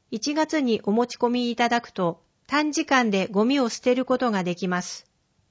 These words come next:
年始は清掃センターが休業のため、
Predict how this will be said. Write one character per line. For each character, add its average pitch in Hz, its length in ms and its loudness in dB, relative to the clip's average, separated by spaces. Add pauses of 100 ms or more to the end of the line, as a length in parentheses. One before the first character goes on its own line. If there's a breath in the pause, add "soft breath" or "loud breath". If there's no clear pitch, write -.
(880)
年 311 240 2
始 - 160 0
は 170 340 4
清 302 220 0
掃 349 320 2
セ 349 160 2
ン 339 80 0
タ 254 200 2
ー 214 60 0
が 190 160 2
休 233 280 0
業 233 240 4
の 226 120 2
た 220 140 2
め、 208 320 0